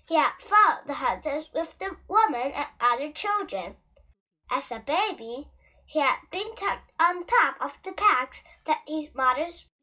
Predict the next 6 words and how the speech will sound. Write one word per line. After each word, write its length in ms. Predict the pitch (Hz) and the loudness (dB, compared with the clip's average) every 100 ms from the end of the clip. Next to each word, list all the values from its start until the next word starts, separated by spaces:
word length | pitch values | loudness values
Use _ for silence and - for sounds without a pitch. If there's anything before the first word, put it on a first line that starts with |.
| - 320 - | -10 -8 0
pony 360 | 427 440 415 254 | 2 4 0 -8
carried. 540 | 277 226 214 185 - - _ _ _ _ _ _ - | -8 -6 -6 -8 -14 -18 _ _ _ _ _ _ -2
As 220 | 302 - | -2 -2
an 140 | 339 359 | -4 0
older 380 | 415 480 349 302 | 0 2 -2 -4
boy, 380 | 247 226 233 | -2 0 0